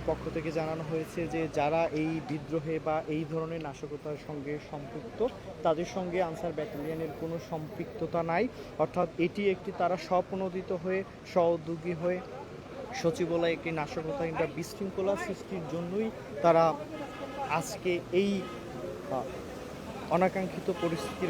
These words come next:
ঘটনার জন্ম দিয়েছে এবং ভবিষ্যতে যাতে এই ধরনের অনাকাঙ্ক্ষিত পরিস্থিতির, আহ, ঘটনা আর জন্ম না হয়, আহ, সেজন্য সচিবালয় এলাকা সহ পুরো এলাকায়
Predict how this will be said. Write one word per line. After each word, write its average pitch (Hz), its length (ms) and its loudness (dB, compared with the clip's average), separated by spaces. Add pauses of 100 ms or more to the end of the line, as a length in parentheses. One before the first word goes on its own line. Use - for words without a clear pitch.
(140)
ঘটনার 160 360 2
জন্ম 147 340 0
দিয়েছে 151 400 2 (260)
এবং 151 220 0 (220)
ভবিষ্যতে 196 500 2
যাতে 185 260 -2
এই 160 120 -2
ধরনের 170 300 -4
অনাকাঙ্ক্ষিত 156 600 -6 (100)
পরিস্থিতির, 156 580 -4
আহ, 139 380 -2
ঘটনা 160 240 -2
আর 151 140 -2 (100)
জন্ম 147 340 -2
না 151 220 -2 (100)
হয়, 214 140 2 (380)
আহ, 117 80 -6 (240)
সেজন্য 165 480 -2 (120)
সচিবালয় 151 560 0
এলাকা 143 300 -4
সহ 143 300 -10 (120)
পুরো 147 160 0
এলাকায় 139 380 -2